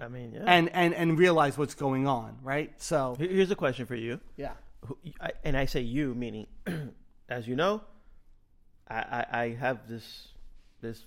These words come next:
Speaker 1: let's say, reverence for you because of what you've accomplished. You,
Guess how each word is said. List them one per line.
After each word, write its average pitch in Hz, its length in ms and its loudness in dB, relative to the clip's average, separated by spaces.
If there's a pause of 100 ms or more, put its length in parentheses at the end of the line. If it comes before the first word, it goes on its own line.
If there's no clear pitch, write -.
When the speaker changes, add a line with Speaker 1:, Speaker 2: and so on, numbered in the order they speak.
(280)
Speaker 1:
let's 120 160 -6
say, 98 300 -4
reverence 165 480 2
for 120 160 -6
you 123 160 -4
because 131 320 -4
of 123 100 -8
what 117 160 -2
you've 120 160 -6
accomplished. 135 580 -10 (720)
You, 208 300 4